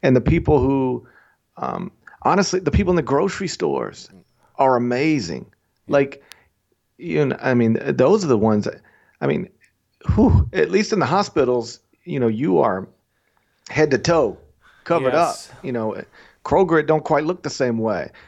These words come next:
Speaker 1: And these people aren't making the same money at Kroger that you make when you're a nurse or a doctor. And yet they are, um, in real ways putting themselves at risk. And, and,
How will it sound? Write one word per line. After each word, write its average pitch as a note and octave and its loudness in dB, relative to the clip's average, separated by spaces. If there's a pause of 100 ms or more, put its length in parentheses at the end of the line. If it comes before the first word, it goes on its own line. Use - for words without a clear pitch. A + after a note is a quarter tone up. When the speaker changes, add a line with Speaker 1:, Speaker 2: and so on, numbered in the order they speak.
(160)
Speaker 1:
And A#2+ 2
these C#3+ -2
people D#3 2
aren't D#3 0
making D#3+ -2
the C#3+ -4
same D#3+ -2
money D3+ 0
at C3+ -4
Kroger D#3 2
that C3 -2
you D3 -2
make C#3+ -2
when C#3 -2
you're C#3 4
a C#3 2
nurse C#3 0
or C3+ 2
a B2 0
doctor. B2+ 0
And A2+ 4
yet B2+ 4
they B2+ 4
are, C3 2 (520)
um, B2 -2
in B2 2
real D3 6
ways D3 2
putting D3+ -2
themselves B2+ -2
at G2+ -4
risk. B2 -2
And, A2+ -4
and, A2 0